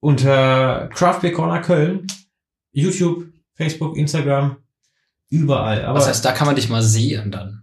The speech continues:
Speaker 1: da sieht man mich dann. Da trage ich aber nicht so schicke Anzüge wie auf der Bühne, sondern
Speaker 2: Oder jetzt
Speaker 1: Trainingsanzüge.
Speaker 2: gerade, ne?
Speaker 1: Äh, ey, ich hab hier vernünftig, das ist alles sauber.
Speaker 2: Ah, Logo, es sind ja keine Flecken. Ah, oder?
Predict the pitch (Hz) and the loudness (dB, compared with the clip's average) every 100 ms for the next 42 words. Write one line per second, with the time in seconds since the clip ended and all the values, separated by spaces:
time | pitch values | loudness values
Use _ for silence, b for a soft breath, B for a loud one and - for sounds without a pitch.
0 | _ 135 123 170 165 120 110 110 101 B | _ 0 2 2 0 -2 -2 -4 -4 B
1 | B 131 - 175 180 170 160 156 165 - | B -6 -2 -2 0 -2 -2 -2 -4 -4
2 | 139 151 190 180 151 151 143 131 127 202 | -4 -4 -4 -2 0 0 0 -2 -2 -2
3 | 175 160 151 147 143 160 110 107 107 117 | -2 -2 -2 -4 -2 2 2 2 0 0
4 | 107 110 101 101 - _ B - 143 120 | 0 0 -2 -4 -10 _ B -2 0 0
5 | 113 B - 190 147 - 131 165 151 160 | -2 B -2 2 2 2 0 2 0 0
6 | 135 151 - 262 196 190 156 - 143 156 | 0 -2 -4 -6 -4 -4 -6 -6 -4 -4
7 | - 143 143 226 233 147 190 190 190 131 | -4 -2 0 -2 -2 -2 0 2 2 2
8 | - 165 160 147 202 202 117 143 202 196 | 0 -2 -2 0 -2 -2 -4 -2 -4 -6
9 | - 143 117 110 110 | -6 -6 -4 -6 -8